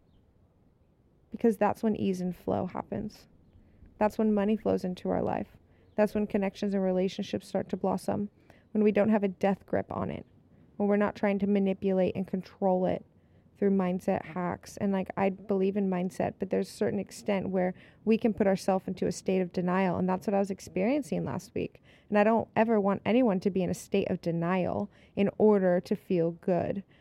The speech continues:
because it's not authentic and it's not genuine, and it's gonna cause a shitstorm of,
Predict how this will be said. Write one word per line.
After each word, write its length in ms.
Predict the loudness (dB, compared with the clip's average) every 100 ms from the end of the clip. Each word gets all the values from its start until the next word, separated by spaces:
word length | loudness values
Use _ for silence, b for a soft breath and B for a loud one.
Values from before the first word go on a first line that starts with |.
| b -2
because 240 | 0 0
it's 180 | -2 -2
not 300 | 0 0 -2
authentic 640 | -4 -4 -2 -2 0 -4 -2
and 120 | -6
it's 160 | -4
not 200 | -4 -6
genuine, 460 | -4 -2 0 2 0
and 100 | -2
it's 140 | -4
gonna 180 | -2 -4
cause 280 | -2 -4 -4
a 40 |
shitstorm 1000 | -6 -8 -6 -6 -6 -4 0 0 0 -4 -4
of, 340 | -2 -2 -4